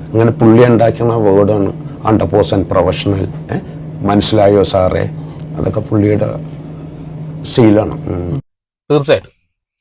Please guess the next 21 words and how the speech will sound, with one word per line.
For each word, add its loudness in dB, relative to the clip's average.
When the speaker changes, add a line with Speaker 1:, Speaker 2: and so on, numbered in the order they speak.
Speaker 2:
അതായത് 4
ഒരു 0
നടന് 4
നമ്മളൊരു 2
ക്യാരക്ടർ 2
കൊടുക്കുമ്പോൾ, 0
ഇപ്പൊ 0
മമ്മൂട്ടീനെയാണ് 2
നമ്മൾ 4
ഉദാഹരണമായിട്ട് 4
എപ്പോഴും 2
പറയുക, 4
ഇപ്പോൾ -2
അത് 0
തന്നെ 0
പറയാം, 0
ഒരു, 2
ഏഹ്, 8
പരകായ 4
പ്രവേശമാണ് 0
അല്ലെ? 2